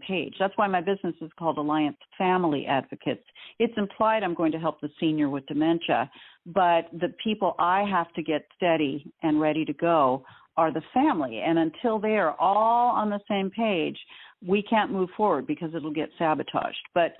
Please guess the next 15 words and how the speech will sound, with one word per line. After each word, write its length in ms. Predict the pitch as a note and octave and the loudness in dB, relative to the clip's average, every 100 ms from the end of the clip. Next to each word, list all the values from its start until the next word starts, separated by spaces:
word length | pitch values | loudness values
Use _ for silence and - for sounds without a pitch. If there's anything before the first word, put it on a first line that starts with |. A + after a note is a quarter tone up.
| - - _ | -20 -20 _
usually 680 | G3 F#3+ C4 E4 - E4 C4+ | -6 0 2 2 0 0 0
with 160 | G#3 G3+ | 0 -2
family 340 | G3+ F#3+ F#3+ F#3 | -2 -2 -2 -2
members, 380 | F3+ F3+ F3+ F#3+ | -2 0 -2 -4
if 100 | A3 | -6
there's 200 | A3+ A3+ | -6 -6
a 100 | G#3+ | -6
holdout, 480 | G3 G3 G3 A3+ A#3 | -4 -2 0 0 0
it's 680 | B3+ B3+ _ - C#3 C#3 D#3 | -2 -6 _ -20 -16 -16 -4
often 320 | - A3 A#3 A#3 | 0 0 0 -2
the 60 | |
person 340 | A3 A3 G#3+ A3 | 0 0 2 0
who's 180 | G#3 - | 0 0
far 180 | F3 F#3 | 2 2
away, 460 | A#3+ D#3+ D3 F#3 | 2 0 0 -4